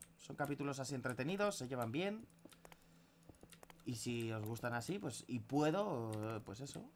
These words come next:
Y yo por mí, los de Minecraft no me importa. Los de otros juegos ya es más complicado, porque es que si no, no, no os avanza una puta mierda. Pero bueno, por lo menos los de Minecraft sí que se pueden hacer así. Porque a fin de cuentas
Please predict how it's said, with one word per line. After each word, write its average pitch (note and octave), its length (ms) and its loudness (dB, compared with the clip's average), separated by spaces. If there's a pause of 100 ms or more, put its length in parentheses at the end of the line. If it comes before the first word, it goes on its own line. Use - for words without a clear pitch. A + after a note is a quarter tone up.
Y A#2+ 140 -6
yo A#2+ 100 -4
por A#2 140 -2
mí, C3 260 0
los A2+ 220 -2
de A#2+ 80 0
Minecraft D#3+ 340 2
no C3 100 2
me B2 60 2
importa. A2+ 360 0
Los F3+ 180 0
de B3 60 6
otros G#3+ 200 4
juegos G3 240 2
ya D#3+ 80 4
es D3+ 80 4
más C#3 140 0
complicado, G#2+ 400 -2
porque G#2 180 -4
es B2 60 -10
que B2+ 100 -4
si A#2 120 -4
no, A#2+ 120 -2
no, G#2+ 240 -2 (720)
no C3+ 100 2
os A#2 80 -2
avanza A#2+ 240 0
una A2+ 160 0
puta G#2 220 -2
mierda. B2 400 -2 (880)
Pero A2 140 -2
bueno, A2+ 180 0
por G2+ 100 -4
lo G#2+ 60 -2
menos C3 400 -4 (2250)
los B2 320 0
de A2+ 80 2
Minecraft B2 420 0
sí - 120 -4
que G#2+ 80 -2
se G#2 80 -6
pueden G2 220 -8
hacer - 200 -12
así. - 160 -10 (320)
Porque G#2 200 -10
a - 20 -8
fin A2+ 80 -6
de A2+ 80 -2
cuentas A#2 400 0